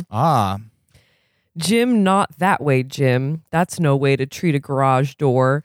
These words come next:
Speaker 1: <laughs>
Speaker 2: Bending stiffly down at the waist and yanking at the handle so the door jerks up and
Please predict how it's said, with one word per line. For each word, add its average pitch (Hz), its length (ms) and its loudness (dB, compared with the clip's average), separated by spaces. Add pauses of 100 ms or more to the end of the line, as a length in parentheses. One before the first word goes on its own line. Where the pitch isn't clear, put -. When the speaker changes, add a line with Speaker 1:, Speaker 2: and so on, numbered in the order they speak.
(140)
Speaker 1:
<laughs> - 140 -14
Speaker 2:
Bending 165 420 0
stiffly 170 560 -2
down 156 220 2
at 143 120 -2
the 151 80 -4
waist 143 460 -2
and 143 200 -6
yanking 156 360 -2
at 143 140 -2
the 147 100 -4
handle 160 580 0
so 160 160 -2
the 135 140 -2
door 147 320 0
jerks 190 480 -4
up 180 220 0
and 147 140 -2